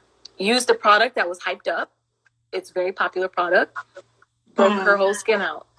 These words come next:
Speaker 1: Why? You turn it over, not only are they not organic, but they have an entire F A Q about why this slur campaign against organ-, it's actually bad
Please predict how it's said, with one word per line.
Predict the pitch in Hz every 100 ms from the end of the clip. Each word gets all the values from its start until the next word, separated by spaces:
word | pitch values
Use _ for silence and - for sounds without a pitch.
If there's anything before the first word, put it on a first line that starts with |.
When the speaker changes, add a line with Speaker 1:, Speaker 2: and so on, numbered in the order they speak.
| _ _ _ _
Speaker 1:
Why? | - 196 262 196 - - _ _ _ _ _ _
You | 226
turn | 220 269
it | 262
over, | 240 262 240
not | 226 233
only | 269 277
are | 247 220
they | 208
not | 190 190 208
organic, | 214 214 233 220 196 -
but | 202
they | 226
have | 233 277 277
an | 226
entire | 214 208 233 262 254 -
F | 226 254
A | 233
Q | 226 - 269 285 214 202 - -
about | 214 226 220 208 _ _ _
why | 202 233 233 - _
this | 208 247 -
slur | - 233 277
campaign | 370 302 233 233 220
against | 214 226 226
organ-, | 220 220 233
it's | 208 269
actually | 349 - 381
bad | - -